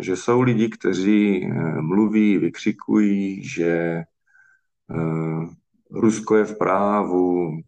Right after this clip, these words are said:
Rusko nikoho nenapadlo, protože opakují prostě ty narrativy ruské propagandy. A já si myslím, že tam je několik skupin lidí, kteří to,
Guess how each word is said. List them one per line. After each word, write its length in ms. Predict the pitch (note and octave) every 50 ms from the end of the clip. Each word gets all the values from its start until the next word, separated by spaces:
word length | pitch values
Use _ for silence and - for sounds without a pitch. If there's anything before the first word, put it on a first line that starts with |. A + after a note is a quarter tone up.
| _ _ -
Rusko 440 | - G#2 A2+ A2 A2 - - G#2 G#2
nikoho 280 | G#2+ G#2+ G#2 - - F#2+
nenapadlo, 500 | G2+ G2 G2 G2 - F#2+ F#2+ G2 F2+ -
protože 260 | - F#2+ G2+ G2 A2
opakují 460 | - - G#2+ B2+ A#2 B2+ - A#2 A2+
prostě 220 | G#2+ G#2 G2+ G2+ -
ty 120 | - A2
narrativy 500 | G2 F#2+ F#2 G2 F#2+ - - G2 F#2 G2
ruské 460 | F#2+ F#2 - - - - F#2+ F#2 F2+
propagandy. 800 | F2 - F2+ F2+ - F#2 F2+ F2 F2 E2+ D#2+ E2 - - - - - _ _ _ _ _ _ _ _ _ _ _ _ _ _ _ _ _ _ _ _ _ _ _ _ _ _ _ _ _ _
A 420 | - F2+ F2+ F2+ F2 F2 F2 F2 F2
já 200 | F#2 G2+ A2+ A2+
si 180 | A2 - A#2+
myslím, 560 | A#2 A#2 A2+ A2 - - A2 A#2 A#2 A2+ A2
že 520 | G2+ F#2 F2 F#2+ G2 F#2+ F#2+ F#2+ F#2+ F#2 F#2 -
tam 140 | G2 G2+
je 60 | G2+ G#2
několik 420 | G#2+ G#2+ G#2+ - A2 A2 G#2+ A2
skupin 480 | - - - - A#2 - - A2 G2 F#2+
lidí, 460 | F#2 G2+ G2 G2 G2 F#2+ F#2+ F#2+ F#2+
kteří 600 | - - - F2+ F#2 F2 F2+ F#2 F#2+ F#2 F#2 - _
to, 640 | - F2+ F2 E2+ E2+ F2+ F2+ F2 F2 F2 F2 E2+